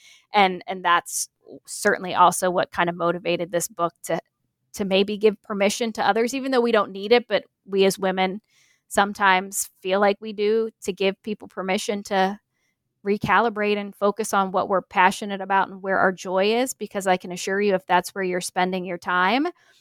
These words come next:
the, the value add will be clearly visible and the productivity will be exponential.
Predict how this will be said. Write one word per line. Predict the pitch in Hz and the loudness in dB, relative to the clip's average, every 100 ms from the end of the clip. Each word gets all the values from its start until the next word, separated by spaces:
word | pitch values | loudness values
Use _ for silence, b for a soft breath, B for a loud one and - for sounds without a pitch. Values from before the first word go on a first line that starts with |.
| b _ 185 175 | b _ -20 -6
the, | 202 202 190 - | -2 0 0 -2
the | 190 | -4
value | 196 196 202 196 | 2 2 2 -4
add | 185 185 196 | -2 0 0
will | 196 | -4
be | 180 185 | -4 -4
clearly | - - 202 196 190 | -4 0 0 2 0
visible | 190 185 214 233 247 - | -2 -2 -2 0 0 -2
and | 196 | -6
the | 190 | -8
productivity | - 196 190 170 - 196 185 175 | -2 2 2 2 0 -2 0 0
will | 151 190 175 | 0 0 0
be | 170 165 | 0 0
exponential. | - - - 139 156 - - | 0 0 -6 -8 -8 -8 -8